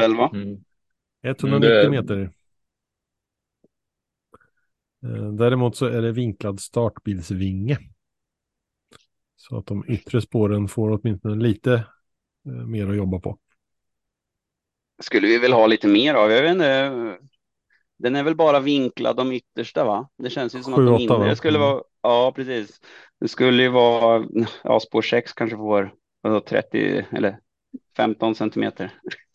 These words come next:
Speaker 1: <laughs> Eller någonting. Men den skulle ju vara fortsatt vinklad så att även spår, spår ett hamnar längre bak,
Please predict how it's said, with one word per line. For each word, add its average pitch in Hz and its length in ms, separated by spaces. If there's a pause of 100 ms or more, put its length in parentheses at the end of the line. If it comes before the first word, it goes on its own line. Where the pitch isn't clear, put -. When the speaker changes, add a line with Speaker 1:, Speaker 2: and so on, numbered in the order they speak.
(100)
Speaker 1:
<laughs> - 640
Eller 127 220
någonting. 113 440 (280)
Men 131 120
den 135 80
skulle 139 220
ju 139 60
vara 127 140
fortsatt 143 440
vinklad 110 420
så 110 60
att 104 100
även 104 340
spår, 104 680
spår 107 220
ett 110 200
hamnar 101 340
längre 92 340
bak, 117 280